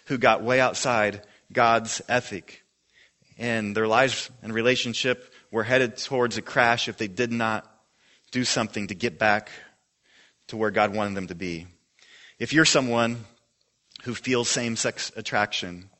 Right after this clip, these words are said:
you're here today, you might be thinking, "Well, Brian, you are asking an awful lot of me."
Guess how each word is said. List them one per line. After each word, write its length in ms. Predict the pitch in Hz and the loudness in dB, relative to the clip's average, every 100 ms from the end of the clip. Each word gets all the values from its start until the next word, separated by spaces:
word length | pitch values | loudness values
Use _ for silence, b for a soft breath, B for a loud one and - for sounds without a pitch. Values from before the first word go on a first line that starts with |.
| _ b b b | _ b b b
you're 140 | - 110 | -6 -4
here 160 | 113 | -2
today, 540 | 101 90 95 92 95 98 _ b b b b b | -4 -2 -2 -2 -6 -14 _ b b b b b
you 120 | 113 | -4
might 160 | 117 113 | 0 0
be 80 | 104 | -2
thinking, 420 | 117 113 110 101 | -4 -4 -4 -4
"Well, 120 | 98 | -4
Brian, 420 | 90 110 113 113 | -2 0 0 -2
you 180 | 107 120 | -4 -4
are 100 | 104 | -4
asking 400 | 90 101 - 101 | -4 -4 -6 -8
an 80 | 85 | -10
awful 340 | 85 92 - 92 | -8 -8 -10 -10
lot 280 | 82 78 | -8 -10
of 120 | 85 87 | -10 -14
me." 300 | 82 - | -18 -20